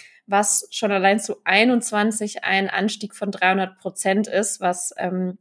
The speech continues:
für alle, die, die in den Sport noch nicht investiert haben, Grund genug ist, sich jetzt damit auseinanderzusetzen.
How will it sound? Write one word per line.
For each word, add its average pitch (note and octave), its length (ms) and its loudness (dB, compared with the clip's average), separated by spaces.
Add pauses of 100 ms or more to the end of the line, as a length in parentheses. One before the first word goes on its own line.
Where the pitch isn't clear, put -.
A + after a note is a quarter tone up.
(100)
für - 180 -8
alle, F#3+ 220 4
die, G#3 120 -2
die F#3+ 120 0
in F#3 80 2
den F#3+ 100 0
Sport G#3 500 0
noch F#3+ 160 -4
nicht B3+ 240 4
investiert A3 560 0
haben, G3 280 4
Grund B3+ 260 4
genug C#4 340 4
ist, F4 140 6
sich C#4 160 4
jetzt B3 240 4
damit C4+ 240 4
auseinanderzusetzen. G3+ 1040 0